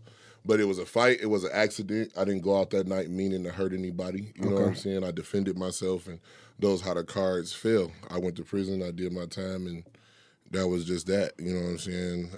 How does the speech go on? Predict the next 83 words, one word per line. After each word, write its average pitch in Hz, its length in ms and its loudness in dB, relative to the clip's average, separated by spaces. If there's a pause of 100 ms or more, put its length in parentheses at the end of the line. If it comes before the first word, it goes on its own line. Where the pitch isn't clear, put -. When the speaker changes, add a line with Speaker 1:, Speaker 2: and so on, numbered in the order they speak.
Speaker 1:
Uh, 85 420 -6 (1400)
you 98 200 -2
know, 82 200 -6 (140)
that 85 220 -2 (240)
it 85 100 -8
just 90 180 -6
Speaker 2:
Yeah, 143 100 6
Speaker 1:
is 139 140 10
Speaker 2:
man, - 20 6 (140)
Speaker 1:
what - 20 6
Speaker 2:
I, 151 80 10
Speaker 1:
it 156 60 12
is, 123 80 10 (160)
Speaker 2:
listen, 143 120 10
Speaker 1:
you 160 60 12
know - 40 4
Speaker 2:
it - 40 4
Speaker 1:
what 143 100 10
I'm 156 60 10
Speaker 2:
is 175 160 12
what 147 120 12
it 185 80 12
Speaker 1:
saying? 202 220 12
Speaker 2:
is. 113 120 8
I - 20 8
Speaker 1:
It 117 40 8
Speaker 2:
mean, 131 140 10
Speaker 1:
just 143 140 8
is 110 240 6
what 117 120 6
it 117 80 4
is, 123 340 4
man. 107 260 0
Speaker 2:
I - 20 12
mean, 165 100 12
the 170 60 12
biggest 220 260 12
Speaker 1:
You 226 60 12
know 214 60 12
Speaker 2:
thing 202 100 12
Speaker 1:
what 190 80 12
I'm 175 80 12
saying? 143 140 8
Speaker 2:
about, 147 100 10
the 143 40 2
biggest 185 220 12
thing 185 100 10
I 165 60 12
will 160 200 12
say 135 220 10
is, 123 160 10
you 127 60 10
know, 117 240 8
you 117 80 8
know, 123 100 10
and 117 120 6
for, - 160 0
no, 117 300 8
uh, 107 520 4 (540)
I, 117 100 -2 (200)
I'm, 127 340 8
I'm 143 160 10
a, 131 100 8
I'm 135 140 8
a - 20 4
felon 127 280 8
myself. 117 500 6
You 107 80 6
know, 107 60 8
like 113 200 6
I 110 40 6
said, 123 120 8
I 120 40 10
haven't 120 160 8
seen 117 220 8
prison, 113 280 8
so 123 120 8
I, 120 200 6
I - 20 6
do 131 140 12
believe 123 320 8
in 110 80 8
atonement. 107 460 6